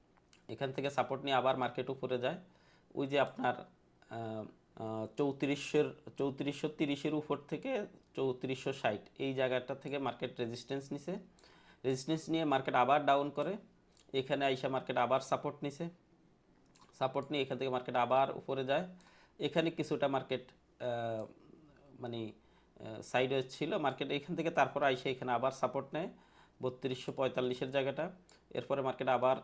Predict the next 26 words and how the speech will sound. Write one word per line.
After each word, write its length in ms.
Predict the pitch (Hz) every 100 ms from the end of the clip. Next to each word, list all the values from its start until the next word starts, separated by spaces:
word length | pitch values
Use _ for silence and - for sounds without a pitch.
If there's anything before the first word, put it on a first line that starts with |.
| - -
এখানে 400 | 123 120 120 123 - _ -
আরেকটা 300 | 117 120 131
টপ 180 | 131 123 -
তৈরি 160 | 139 135
করে, 300 | 151 285 294 -
মার্কেট 280 | 117 117 120
আবার, 220 | 120 120 123 -
এ, 340 | 127 120 117 113
মানে 180 | 117 117
এই 400 | - 139 139 - - - _ _ _ - -
সাইডওয়েজটাই 640 | - - 139 139 135 - 143
ছিল, 240 | - 160
এরপরে 360 | - 139 - 143
মার্কেট 280 | 135 127 131
আবার 260 | 123 135
রেজিস্ট্যান্সে 600 | 131 127 - 135 131 139
গিয়ে 380 | 135 131 151 220 - - - _ - -
মানে 320 | 123 123 120
গত 200 | 127 139
সপ্তাহে 440 | 143 143 - 139 127
যেটা 200 | 127 123
মার্কেট 320 | 120 - 110
করলো, 400 | 139 135 139 208 - _ _ _ _ _ _ _ - -
এখান 260 | 127 135
থেকে 200 | 135 139
finally 480 | 139 131 123 123 160